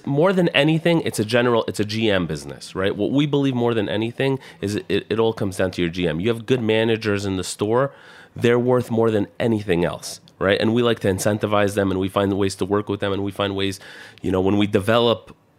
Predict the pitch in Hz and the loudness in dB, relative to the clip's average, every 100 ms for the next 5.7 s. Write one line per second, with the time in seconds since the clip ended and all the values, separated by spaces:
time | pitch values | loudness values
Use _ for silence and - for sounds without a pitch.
0 | _ _ _ - 101 98 90 80 85 82 | _ _ _ -6 0 2 2 2 0 0
1 | - 117 120 104 87 87 87 - - - | 0 0 0 -2 -2 -4 -6 -18 -20 -10
2 | 107 95 - - 98 - - 78 107 98 | 0 2 2 -2 -6 -6 -8 -8 -2 -2
3 | - - 98 92 92 104 - 120 120 110 | -2 -8 -4 -4 -4 -8 -2 0 2 2
4 | 104 101 - 107 101 98 90 104 107 107 | 2 0 0 0 2 2 2 2 2 2
5 | 110 113 110 - 120 131 - | 2 2 0 -2 -2 -2 -4